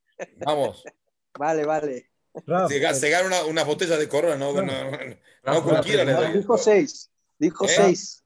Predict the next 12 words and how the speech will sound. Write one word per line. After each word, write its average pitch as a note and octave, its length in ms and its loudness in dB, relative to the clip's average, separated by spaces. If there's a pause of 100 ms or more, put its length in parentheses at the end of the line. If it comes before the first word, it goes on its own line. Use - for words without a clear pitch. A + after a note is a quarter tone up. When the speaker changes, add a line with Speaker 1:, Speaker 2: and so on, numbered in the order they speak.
Speaker 2:
Rap. C#3+ 260 -6 (120)
Dijo G3 320 -2
seis. - 580 -2 (160)
Speaker 1:
Seis, G3+ 200 0
Speaker 2:
No - 60 6
Speaker 1:
seis, F3+ 340 4
Speaker 2:
una. - 60 -4
Speaker 1:
dije - 280 -6
seis, G3 280 0
no E3+ 160 -4
me G3 80 -2
arrepiento. E3 560 -2